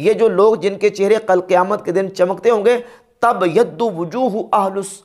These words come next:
अहलि सुन्नति वल जमाअति व तस्वद्दु वुजूहु अहलिल बिदअ वल अहवा।" फरमाते हैं, "क़यामत के दिन जिन लोगों के चेहरे चमकते होंगे वो अहलि सुन्नत व जमात होंगे, अहलु सुन्ना वल जमाआ होंगे।" तो अहादीस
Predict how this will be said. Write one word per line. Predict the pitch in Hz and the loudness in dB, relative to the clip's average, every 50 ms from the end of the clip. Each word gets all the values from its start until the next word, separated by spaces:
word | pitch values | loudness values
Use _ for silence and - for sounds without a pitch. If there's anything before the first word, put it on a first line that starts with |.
| _ - | _ 0
अहलि | 196 202 208 208 214 | 0 0 0 -2 -4
सुन्नति | 208 - - - 277 302 302 277 254 - - 180 175 | -10 -10 -4 -2 -2 -2 0 -2 -2 -2 0 -4 0
वल | 160 170 170 165 | 0 0 0 0
जमाअति | 139 127 151 147 160 165 185 220 240 233 285 294 - - - - - _ - | 0 -2 0 2 4 4 4 2 2 0 -4 -4 -4 -10 -20 -20 -20 _ -4
व | 160 160 - - | -4 -4 0 -2
तस्वद्दु | 190 190 190 - 160 208 190 156 165 180 | -2 -2 -2 -6 -6 -6 -6 -4 -4 -4
वुजूहु | 160 151 143 131 180 190 165 165 165 | -4 -4 -8 -6 -6 -4 -4 -4 -2
अहलिल | - 170 156 156 160 156 139 | -2 -2 -2 -2 -4 -8 -6
बिदअ | 139 160 160 165 156 151 | -6 -4 0 2 2 2
वल | 143 143 139 - | 2 0 -2 -2
अहवा।" | - 117 117 127 120 - - _ _ _ _ _ _ | -4 -4 -4 -4 -6 -8 -12 _ _ _ _ _ _
फरमाते | - 160 165 185 190 185 208 | -2 0 2 2 0 0 0
हैं, | 208 214 | -2 0
"क़यामत | 208 202 202 214 233 254 247 247 | 0 2 2 2 2 0 0 0
के | 220 | 0
दिन | 208 185 214 208 190 | 0 0 0 -2 -2
जिन | 185 185 185 | -4 -2 -2
लोगों | 185 190 190 175 175 170 | -2 -2 -2 -2 -4 -4
के | 185 190 | -6 -4
चेहरे | 180 185 180 185 175 | -2 -2 -2 -2 -2
चमकते | 180 170 170 165 160 165 190 | -2 -2 -2 -2 -2 0 0
होंगे | 214 202 180 214 220 214 214 - - - _ - | 0 0 2 -2 -2 -2 -6 -16 -20 -20 _ -2
वो | 156 190 214 - - - | -2 -2 -2 0 0 0
अहलि | 180 170 170 175 180 185 | 0 0 0 -2 -2 -4
सुन्नत | 170 - - - 180 175 180 185 214 233 - - | -4 -6 -8 -6 -4 -4 -4 -4 -6 -6 -4 -2
व | 175 160 | 0 0
जमात | 139 123 135 131 127 127 - 120 | 0 0 -2 -4 -4 -4 -6 -8
होंगे, | 120 107 92 101 - _ - | -10 -10 -12 -16 -12 _ 0
अहलु | 147 165 165 160 160 156 | 0 2 2 0 0 -2
सुन्ना | - - 202 202 208 254 - - - - | -2 -4 -4 -2 -2 -6 -6 -4 -6 0
वल | 160 165 156 143 | 0 0 0 0
जमाआ | 127 147 135 139 131 - 135 127 | -2 -2 0 2 2 2 2 0
होंगे।" | 117 113 113 98 - - _ _ _ _ - - _ _ _ | -2 -4 -10 -14 -16 -20 _ _ _ _ -20 -20 _ _ _
तो | - | -2
अहादीस | - - - 226 214 220 214 180 233 277 294 320 294 - - - - | 0 2 2 2 2 2 0 0 -2 -2 -2 -2 -2 -4 -10 -12 -16